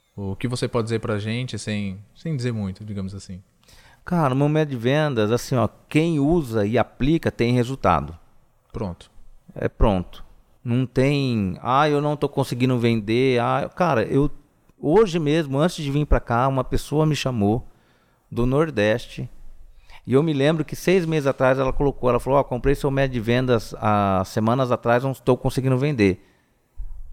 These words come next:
Speaker 2: Aí eu coloquei pra ela, "Paciência. Volta, assiste as aulas, tudo novamente. Em alguma coisa você errou." Beleza, ela não me chamou mais. E hoje,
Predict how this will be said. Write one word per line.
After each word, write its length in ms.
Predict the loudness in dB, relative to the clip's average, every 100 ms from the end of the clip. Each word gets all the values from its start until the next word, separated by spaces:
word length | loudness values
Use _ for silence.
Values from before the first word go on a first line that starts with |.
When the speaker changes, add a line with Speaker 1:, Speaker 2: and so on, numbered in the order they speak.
| -16 -16
Speaker 2:
Aí 840 | -14 -2 0 2 2 2 2 2
eu 140 | 2 0
coloquei 320 | -2 -2 -2
pra 140 | 2
ela, 120 | 2 2
"Paciência. 800 | 0 0 2 2 2 -4 -12 -18 _ _ _ _ _ _ _ _ -14
Volta, 580 | -4 0 2 2 0
assiste 460 | -4 -6 -4 -2 0
as 120 | 0
aulas, 320 | 2 2 -2 -10 _
tudo 220 | 2 2 4
novamente. 640 | 2 2 2 0 -4 -14 _ _ _ _ _ _ -6
Em 140 | 2
alguma 400 | 2 2 0 0
coisa 240 | 2 0
você 280 | 0 -2 0
errou." 300 | 0 2 -2 -4 -16 -20 -20 -20 -20 _ _ _ _ _ _ _ _
Beleza, 380 | -2 2 2 2
ela 140 | 2
não 160 | 2 2
me 80 |
chamou 240 | 0 0 0
mais. 400 | 0 -2 -8 -20 -20 -8
E 120 | -2
hoje, 380 | 2 2 0 -4